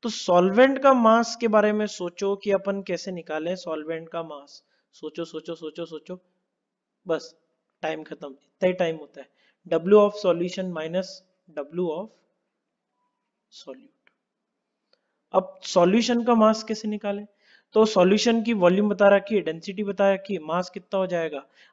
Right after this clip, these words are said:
अब ये देखो, डेंसिटी ग्राम per एमएल में, per एमएल में, per एमएल में, per एमएल में,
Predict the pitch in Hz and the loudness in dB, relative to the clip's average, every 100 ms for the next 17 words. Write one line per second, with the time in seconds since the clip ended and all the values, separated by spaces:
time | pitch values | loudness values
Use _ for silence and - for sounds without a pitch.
0 | - 190 233 220 220 160 165 175 208 208 | -2 2 4 4 4 2 2 2 -2 0
1 | 190 180 202 208 220 220 196 180 170 151 | 2 4 4 2 4 4 2 0 -2 -4
2 | 143 - 202 202 175 151 147 - - 202 | -12 2 4 4 2 -6 -10 -4 4 6
3 | 190 170 147 143 143 - 196 165 147 139 | 6 2 -6 -12 0 4 4 2 -6 -14